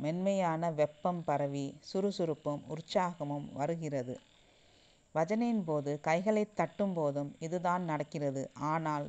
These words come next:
பஜனை கைத்தட்டலால் பலன் அதிகம். சும்மா கைத்தட்டும் போதும்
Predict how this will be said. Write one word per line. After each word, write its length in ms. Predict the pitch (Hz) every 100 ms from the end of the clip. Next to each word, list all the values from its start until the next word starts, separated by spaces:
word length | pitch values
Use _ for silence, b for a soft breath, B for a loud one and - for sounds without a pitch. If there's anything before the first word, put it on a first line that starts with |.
| 143
பஜனை 380 | 151 190 202 202
கைத்தட்டலால் 840 | 160 170 - 170 - 151 147 156 160 -
பலன் 340 | 151 165 185 -
அதிகம். 480 | 151 160 170 151 - - b b b b b b b b b -
சும்மா 400 | 220 233 247 247 247
கைத்தட்டும் 600 | 190 196 196 190 190 165
போதும் 380 | 151 143 139